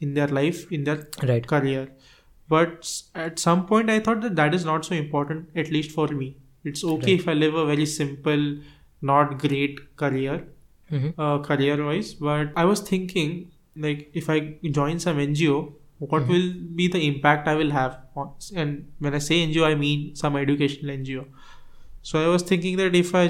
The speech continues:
Speaker 1: join an N G O, the most people I will impact is, like, a few thousand children or a
Speaker 2: Mm-hmm.
Speaker 1: lakh children.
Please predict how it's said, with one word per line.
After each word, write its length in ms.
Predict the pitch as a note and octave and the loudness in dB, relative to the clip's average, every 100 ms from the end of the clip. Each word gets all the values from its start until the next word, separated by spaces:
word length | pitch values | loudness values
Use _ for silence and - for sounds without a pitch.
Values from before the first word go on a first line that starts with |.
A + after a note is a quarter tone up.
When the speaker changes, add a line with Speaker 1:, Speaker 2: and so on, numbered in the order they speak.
| E3+ | 4
Speaker 1:
join 140 | E3 | 2
an 100 | E3 E3 | 0 -2
N 100 | D#3 | -2
G 120 | D#3 | 0
O, 100 | D#3 | 2
the 120 | D#3 D#3 D3+ | 2 2 2
most 340 | D#3 D3+ - | 0 -2 -4
people 340 | D#3+ D3 D3+ | -2 0 0
I 80 | D3 | 0
will 140 | D3 D3 | 2 2
impact 500 | C#3+ C#3+ C3+ C3+ C3+ | 0 -2 -2 0 -2
is, 540 | C3+ C3 - - - - C#3 | -2 -4 -10 -12 -12 -6 -4
like, 200 | C3+ C3+ F3+ | -6 -10 -10
a 80 | D#3+ | -8
few 220 | D3 D3 C#3+ C#3+ | -4 -2 0 2
thousand 380 | C#3 C#3+ C3+ | 0 -2 -6
children 600 | C3+ C3+ B2+ C3 B2 C#3 C#3+ - - - | -4 -2 -2 -6 -8 -12 -18 -20 -20 -10
or 60 | |
a 40 | C#3 | -4
Speaker 2:
Mm-hmm. 100 | C3+ | 2
Speaker 1:
lakh 300 | C3 B2+ - - - - _ _ _ _ _ - | 4 4 0 -14 -20 -20 _ _ _ _ _ -10
children. 440 | - C3+ C3+ C3+ | -4 -2 -4 -8